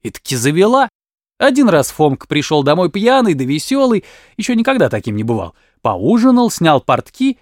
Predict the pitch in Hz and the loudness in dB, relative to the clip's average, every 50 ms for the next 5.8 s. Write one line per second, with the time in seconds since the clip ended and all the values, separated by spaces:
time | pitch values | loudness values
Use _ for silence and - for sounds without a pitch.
0 | _ _ 147 202 247 240 180 165 185 180 160 135 143 180 160 123 127 135 - - | _ _ -2 0 2 2 4 2 2 0 -2 -6 -4 -4 -2 -2 -4 -4 -6 -8
1 | - 104 87 - - - - _ _ _ _ _ _ _ _ 107 110 123 123 107 | -10 -12 -12 -12 -18 -20 -20 _ _ _ _ _ _ _ _ -6 -6 -6 -6 -6
2 | 98 123 123 120 - - _ _ _ _ - 143 185 233 262 262 240 208 180 151 | -6 -4 -4 -4 -4 -6 _ _ _ _ -8 -4 -4 -2 -2 -2 -2 -2 -2 -2
3 | 139 131 - - 135 117 107 98 90 - - _ _ - - - _ 123 107 117 | -4 -6 -6 -6 -6 -6 -6 -10 -16 -20 -20 _ _ -20 -20 -18 _ -8 -2 0
4 | 247 262 240 185 - - - - - 226 220 - - 220 214 170 151 160 185 156 | 2 2 2 0 -2 -8 -14 -6 -4 -4 -4 -2 -4 -4 -4 -2 -2 -2 -2 -2
5 | 135 131 127 104 92 - 107 90 90 87 82 - - - _ | 0 -2 -2 -4 -6 -10 -14 -16 -16 -18 -20 -20 -20 -20 _